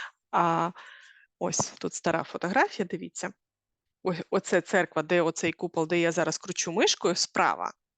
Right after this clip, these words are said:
От якраз ми барабан, знову ж таки, бачимо, бачимо з, е, з вікнами. Е, то церкву зруйнували, на цьому місці побудували школи. А з будівлі, яка,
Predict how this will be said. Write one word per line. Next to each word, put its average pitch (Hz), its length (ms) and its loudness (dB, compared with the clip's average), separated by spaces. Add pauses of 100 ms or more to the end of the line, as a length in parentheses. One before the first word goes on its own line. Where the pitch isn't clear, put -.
(260)
От 190 160 0
якраз 180 300 0
ми 185 100 2
барабан, 202 500 4
знову 262 220 -2
ж - 100 -10
таки, 254 180 -6
бачимо, 233 400 -2
бачимо 196 420 -4
з, - 100 -4
е, 175 440 -2
з 180 400 2
вікнами. 185 540 -4 (840)
Е, 180 200 2
то - 120 -6
церкву 285 340 2
зруйнували, 202 640 2
на 277 140 0
цьому 196 280 -4
місці 240 280 -2
побудували 190 640 0
школи. - 420 -4 (760)
А 185 300 2
з 175 80 -4
будівлі, 190 540 0
яка, 160 500 -2